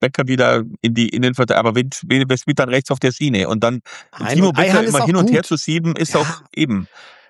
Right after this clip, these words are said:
Speaker 2: Und
Speaker 1: Äh,
Speaker 2: Eihan
Speaker 1: und dann
Speaker 2: hat's
Speaker 1: immer hin und
Speaker 2: verdient,
Speaker 1: her zu
Speaker 2: drin zu
Speaker 1: schieben.
Speaker 2: bleiben. Ja, genau.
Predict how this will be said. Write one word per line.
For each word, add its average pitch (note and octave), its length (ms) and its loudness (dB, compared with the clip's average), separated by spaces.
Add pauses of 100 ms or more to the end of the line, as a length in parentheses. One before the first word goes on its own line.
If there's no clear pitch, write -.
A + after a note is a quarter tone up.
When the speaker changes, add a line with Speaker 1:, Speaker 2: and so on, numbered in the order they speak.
Speaker 2:
Und - 100 4
Speaker 1:
Äh, C#3 120 4
Speaker 2:
Eihan A3 260 4
Speaker 1:
und A3 60 4
dann F#3+ 60 4
Speaker 2:
hat's E3 180 0
Speaker 1:
immer G3 80 2
hin F3 80 2
und F#3+ 60 0
Speaker 2:
verdient, A3 200 4
Speaker 1:
her F#3 60 2
zu D#3 60 0
Speaker 2:
drin F#3 100 2
zu B3 80 2
Speaker 1:
schieben. D3+ 160 0
Speaker 2:
bleiben. A#2 360 -4 (140)
Ja, B2 340 -12
genau. F#2+ 300 -16